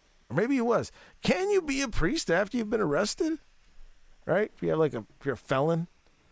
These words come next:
Huh. Well, that's a, I mean, God, gotta ask somebody. If anyone knows of any, uh, clergy in the Catholic Church,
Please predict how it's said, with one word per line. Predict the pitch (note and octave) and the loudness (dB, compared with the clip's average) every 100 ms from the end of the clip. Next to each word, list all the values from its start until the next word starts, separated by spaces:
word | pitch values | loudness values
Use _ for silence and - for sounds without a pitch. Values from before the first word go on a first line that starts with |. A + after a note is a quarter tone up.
| _ - - - - _ - - | _ -20 -20 -20 -20 _ -20 -2
Huh. | F3+ G#2+ - - _ - - _ - - - - - _ _ _ | -2 -2 -8 -20 _ -20 -20 _ -20 -20 -20 -20 -20 _ _ _
Well, | - | 0
that's | D3+ D3 | 0 0
a, | G#2+ - - - - - - - | -6 -12 -20 -20 -20 -20 -20 -2
I | D#3 | 0
mean, | F3+ F#3 F3 - - - - - - - - - _ _ _ _ _ _ _ _ _ _ _ _ _ - _ _ _ - | 2 2 2 -2 -14 -20 -20 -20 -20 -20 -20 -20 _ _ _ _ _ _ _ _ _ _ _ _ _ -20 _ _ _ -12
God, | - G#3+ C#3 - - - _ _ _ _ _ | -2 0 0 -4 -10 -20 _ _ _ _ _
gotta | G#3+ D3+ A#2+ | -4 -2 -4
ask | D#3 - | -2 -2
somebody. | A#2+ G#2 G#2+ E2+ - - - - - | -4 -4 -4 -6 -12 -20 -20 -16 -4
If | E3+ A4 | -2 0
anyone | D#4+ G4 E4 B3+ A3+ | 4 4 8 6 6
knows | F3+ F3 F#3 D#3 | 4 6 6 4
of | D3+ | 2
any, | D3 D#3 D#3+ D#3 | 0 0 0 0
uh, | B2+ B2+ | 0 -2
clergy | - - E3+ D#3 D3+ E3 | -2 2 4 4 2 0
in | D3+ | 0
the | B2+ | -2
Catholic | - E3 D3 C3+ D3 | -2 -2 -2 -2 -4
Church, | - D3 D3 - | -2 0 0 -2